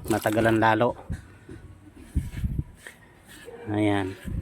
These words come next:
So, stay tuned, mga kawilder, at ating lilinisin ang hirap. Wala tayong taga-video.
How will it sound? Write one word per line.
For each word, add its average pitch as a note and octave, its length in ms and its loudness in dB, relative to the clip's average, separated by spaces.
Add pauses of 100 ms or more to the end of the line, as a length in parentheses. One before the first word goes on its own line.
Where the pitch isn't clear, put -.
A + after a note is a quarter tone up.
(580)
So, - 80 2
stay A#2+ 320 4
tuned, B2+ 160 8
mga B2 160 6
kawilder, A#2 400 6
at A#2 240 2
ating A#2 240 4
lilinisin A#2 480 4
ang A#2 160 2
hirap. B2 240 4 (960)
Wala G#2+ 240 2
tayong A2+ 560 4
taga-video. A#2+ 640 4